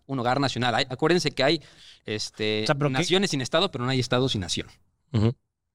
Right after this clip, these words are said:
Speaker 1: O sea, tú, tú puedes tener sentimiento nacional y no tener un territorio, como los kurdos, ¿no? Que nunca, que no tienen, no tienen territorio, son pueblos nómadas,
Speaker 3: Ujú.
Speaker 1: porque así lo
Speaker 2: Hay
Speaker 1: decidió
Speaker 2: naciones sin
Speaker 1: la
Speaker 2: estado,
Speaker 1: geografía.
Speaker 2: pero no estados sin nación.
Speaker 3: Ujú.
Speaker 1: Exacto.
Speaker 3: Ahora, el tres de
Speaker 1: Ok.
Speaker 3: enero de mil novecientos dieciséis se reúne Mark Sykes,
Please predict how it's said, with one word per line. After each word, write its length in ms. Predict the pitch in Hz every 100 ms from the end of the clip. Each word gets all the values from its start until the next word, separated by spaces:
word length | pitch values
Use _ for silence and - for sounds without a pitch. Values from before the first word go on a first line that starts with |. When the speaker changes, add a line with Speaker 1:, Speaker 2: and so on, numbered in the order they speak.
| _ _ _ _ _ _
Speaker 1:
O 40 |
sea, 100 | 113
tú, 220 | 107 147 139
tú 140 | 143
puedes 220 | 175 165
tener 160 | 123 135
sentimiento 420 | 135 120 123 135
nacional 340 | 117 120 127
y 60 | 135
no 80 | 117
tener 220 | 117 110
un 100 | 110
territorio, 380 | 110 120 202 127
como 160 | 113
los 120 | 110 -
kurdos, 320 | 156 135 104
¿no? 100 | 151
Que 80 | -
nunca, 240 | 107 110
que 140 | - 117
no 100 | 110
tienen, 320 | - 110 104
no 100 | 110
tienen 240 | 127 120
territorio, 460 | 107 110 107 143 107
son 220 | 95 110
pueblos 340 | - 117 117 127
nómadas, 400 | 139 120 147 - -
Speaker 3:
Ujú. 180 | 101 113
Speaker 1:
porque 300 | 113 - 95
así 420 | - 110 110 107
lo 100 | 98
Speaker 2:
Hay 100 | 139
Speaker 1:
decidió 200 | 147 147
Speaker 2:
naciones 140 | 156
sin 60 | 131
Speaker 1:
la 60 | 107
Speaker 2:
estado, 220 | 101 139
Speaker 1:
geografía. 120 | 165 127
Speaker 2:
pero 60 | 110
no 80 | 113
estados 300 | - 113 101
sin 80 | 98
nación. 320 | 90 98 90 _ _ _ _ _
Speaker 3:
Ujú. 140 | 101
Speaker 1:
Exacto. 440 | 113 - - - - - - - - - - - - -
Speaker 3:
Ahora, 260 | 143 147 -
el 200 | 156 135
tres 180 | 190
de 40 | 190
Speaker 1:
Ok. 40 |
Speaker 3:
enero 160 | 208 202
de 60 | 190
mil 140 | 185
novecientos 360 | 175 160 175 165
dieciséis 720 | 147 147 196 147 - - -
se 200 | - 131
reúne 680 | 131 143 165 165 151 143 131
Mark 280 | 135 156 -
Sykes, 500 | 185 220 - -